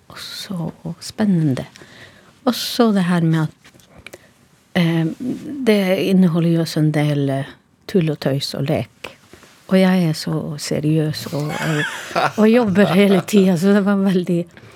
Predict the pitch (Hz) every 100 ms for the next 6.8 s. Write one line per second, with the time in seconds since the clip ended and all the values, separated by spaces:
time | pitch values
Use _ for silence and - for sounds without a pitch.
0 | - - 220 233 233 240 - - 254 220
1 | 170 156 - 170 156 165 175 170 151 160
2 | 160 170 - - - - - 180 170 165
3 | 202 214 277 - 269 175 156 160 151 -
4 | - 147 170 165 160 143 - - 156 -
5 | 165 165 156 170 180 175 190 180 147 143
6 | - - 147 143 - 156 151